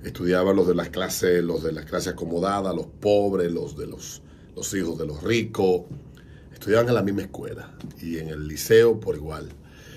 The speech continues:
Eh, pero aquí en la capital tuve la suerte luego en el liceo donde yo terminé y me hice bachiller,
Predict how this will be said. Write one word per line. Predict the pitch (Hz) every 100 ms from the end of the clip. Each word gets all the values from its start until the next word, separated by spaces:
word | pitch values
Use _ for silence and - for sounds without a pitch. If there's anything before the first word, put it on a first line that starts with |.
| - - - - - -
Eh, | 98 98 98 98 95 98 - - -
pero | 131 135 131
aquí | 120 113
en | 107
la | 101
capital | 101 113 110 104 117
tuve | 113 90
la | 92 -
suerte | 110 101 90 92
luego | 92 90 87 87
en |
el | 82
liceo | 80 76 90 90 92 92
donde | 85 82 78
yo | 78 85
terminé | 85 87 82 85 85 85 85 - - - -
y | -
me | 82
hice | - 87
bachiller, | 85 92 90 85